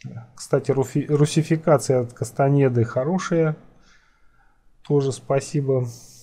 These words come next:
ихнему форуму, довольно-таки все качественно. Хотя, в принципе, я не люблю русифицировать программы, потому что из-за этого,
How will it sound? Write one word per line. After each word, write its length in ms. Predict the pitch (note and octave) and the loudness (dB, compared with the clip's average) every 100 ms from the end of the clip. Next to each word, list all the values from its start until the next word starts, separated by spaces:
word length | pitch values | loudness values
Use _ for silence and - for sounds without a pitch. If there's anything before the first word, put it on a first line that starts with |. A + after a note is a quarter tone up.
| - - - | -20 -18 -12
ихнему 460 | C3+ A#2+ C3+ C3+ | -12 -4 0 0
форуму, 640 | B2+ - F3+ F3+ E3+ E3 D3 | 0 2 4 6 6 4 4
довольно-таки 760 | C3 C3+ C3+ B2+ A#2+ A#2+ - | 2 2 2 0 -2 -4 -4
все 200 | A#2 - B2+ | -8 -8 -6
качественно. 800 | - F#3 - - - D#3 D3 - | 0 0 -2 -6 -2 0 0 -2
Хотя, 280 | - C3 D3 | -4 0 0
в 60 | |
принципе, 520 | - D#3 D3+ - - | 2 2 2 -4 -6
я 200 | B2+ C3+ | -2 0
не 240 | C3 C3 C3+ | 2 2 2
люблю 340 | C#3+ C#3+ C#3 | 2 2 2
русифицировать 720 | B2+ A#2 - B2 F#3+ F#3 D#3+ | 2 -2 -6 -6 0 0 0
программы, 480 | - C#3+ D3 C#3 C3+ | -2 0 2 0 0
потому 580 | A#2 - B2 B2 B2+ C3 | -6 -10 -8 -6 -4 -6
что 520 | - - B2+ B2 A#2+ | -6 -2 2 2 2
из-за 300 | A#2+ A#2 B2 | 0 0 0
этого, 680 | C3+ C3+ B2+ B2 A#2+ A#2+ A2+ | 0 0 2 4 2 0 -4